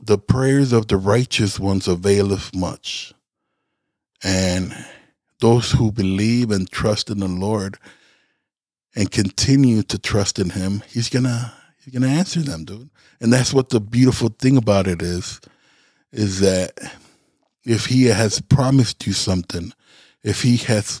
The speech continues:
promised you the salvation of a loved one.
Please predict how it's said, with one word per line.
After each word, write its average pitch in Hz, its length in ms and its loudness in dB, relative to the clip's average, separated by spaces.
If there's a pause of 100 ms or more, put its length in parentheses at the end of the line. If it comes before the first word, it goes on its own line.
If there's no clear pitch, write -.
promised 120 600 0
you 110 340 -2 (580)
the 127 100 0
salvation 107 960 2
of 95 200 -4
a 92 60 0
loved 101 500 0
one. 98 360 -12